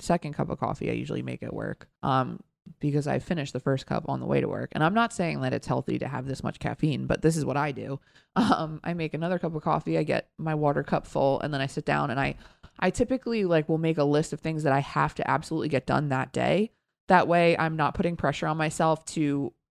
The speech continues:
a-, a-, and my brain isn't scattered to try and accomplish every single thing that's on my to-do list. I try and make a list of, "Okay, what deadlines am I facing tomorrow? What deadlines am I facing two days from now?" So that you know, um, you know, reasonably what things you can get done in the,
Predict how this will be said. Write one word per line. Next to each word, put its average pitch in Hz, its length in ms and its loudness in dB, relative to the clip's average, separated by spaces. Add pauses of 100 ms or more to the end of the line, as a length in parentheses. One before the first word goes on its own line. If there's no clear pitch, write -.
a-, 143 60 2
a-, - 120 0
and 147 240 0
my 151 100 0
brain 165 220 0
isn't 143 220 -2
scattered 143 640 -2
to - 100 -8
try 147 280 -2
and 139 320 -6 (120)
accomplish 147 640 -2
every 147 240 2
single 147 300 -4
thing 147 180 -4
that's 131 180 -6
on 131 80 -2
my 127 120 -4
to-do 135 260 -2
list. 113 260 -4
I 147 60 4
try 156 200 2
and 175 120 -2
make 151 200 0
a 147 40 0
list 139 280 2
of, 139 100 0
"Okay, 135 240 -2
what 147 240 -2
deadlines 156 360 0
am 143 100 -8
I 143 80 -10
facing 139 340 -6
tomorrow? 120 480 -8
What 139 220 0
deadlines 156 360 2
am 143 100 0
I 139 100 0
facing 139 320 0
two 139 160 0
days 127 200 0
from 127 160 -6
now?" 113 220 -8 (400)
So - 80 -4
that 165 140 2
you 156 100 -2
know, 147 420 2 (100)
um, 131 440 -2 (160)
you 170 80 2
know, 143 200 0 (160)
reasonably 170 640 2
what 143 180 4
things - 220 -2
you 139 60 -4
can 139 100 -8
get 131 160 -4
done - 180 -4
in 110 120 -12
the, - 60 -12